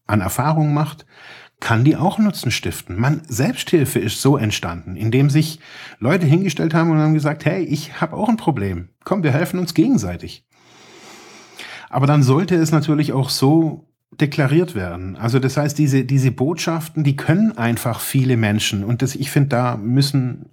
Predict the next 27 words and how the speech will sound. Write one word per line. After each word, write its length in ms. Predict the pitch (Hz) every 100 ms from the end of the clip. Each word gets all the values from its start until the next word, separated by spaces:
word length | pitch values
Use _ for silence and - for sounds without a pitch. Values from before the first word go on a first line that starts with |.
| -
auch 160 | 117 -
die, 300 | 123 110 -
die, 220 | 110 -
vielleicht 300 | 120 123 -
die 40 |
Marketer 520 | 117 107 165 180 135
vielleicht 340 | 117 110 110 -
nochmal 320 | 120 113 110 -
einen 120 | 107
Gang 240 | 113 127 139
zurückschalten. 720 | 113 117 - 95 92 98 - - - - - - - - _ _ _ _ _ - _ _ _
Viele 260 | - 156
Menschen 320 | 151 156 160 160
können 240 | 160 175
das 160 | 135 107
nicht 200 | 98 -
unterscheiden, 720 | 101 82 - 80 78 80 85 _ _ _ _ _ _ -
wissen 380 | 160 160 151
nicht, 280 | 117 104 -
was 320 | 110 101 110
wird 180 | 117 120
da 120 | 113
verkauft, 540 | 101 110 - 95 92 -
können 240 | 170 190
nicht 200 | 160 -
differenzieren 920 | 117 117 101 104 - - 113 113 98
zwischen 480 | - 110 - 104 95